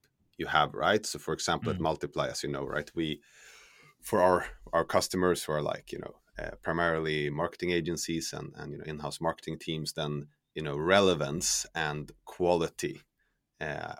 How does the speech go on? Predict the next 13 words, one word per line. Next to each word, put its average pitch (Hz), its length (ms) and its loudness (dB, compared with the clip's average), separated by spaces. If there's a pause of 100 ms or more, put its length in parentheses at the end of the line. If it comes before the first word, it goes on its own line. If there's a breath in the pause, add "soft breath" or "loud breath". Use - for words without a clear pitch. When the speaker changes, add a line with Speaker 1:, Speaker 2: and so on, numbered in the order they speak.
Speaker 1:
of, 76 260 -2
you 80 120 -4
know, 67 240 -4
the - 400 -6
text, - 440 -6 (220)
uh, - 460 -16
generated, - 640 -6 (460)
uh, - 160 -14
is 87 220 -4
Speaker 2:
Mm. - 20 -6
Speaker 1:
like, - 200 -6
extremely 78 440 -4
important. 71 600 -8